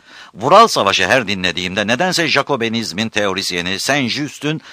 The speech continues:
asırlar öncesinde, yani bin yedi yüz doksanlı yılların Paris'inde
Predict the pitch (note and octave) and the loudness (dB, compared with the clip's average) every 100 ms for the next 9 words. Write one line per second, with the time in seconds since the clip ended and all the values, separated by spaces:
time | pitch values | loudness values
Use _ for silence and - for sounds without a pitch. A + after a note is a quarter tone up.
0 | - - D3+ F3+ D3 F#3 E3+ F2+ D#2 E2+ | -6 -2 0 -2 0 2 2 -2 -4 -4
1 | F2 D#2 D2 G#2 E2+ E2+ A2 G2+ A2 A#2+ | -6 -6 -2 -2 -2 -4 -4 -4 -6 -8
2 | D#2+ G#2 - G2 G#2+ G#2+ E2 F2+ D#2 A#2 | -8 -10 -4 -4 -4 -4 -4 -6 0 2
3 | A2 F2 F2+ D#2+ F2 | 2 -2 -8 -2 -2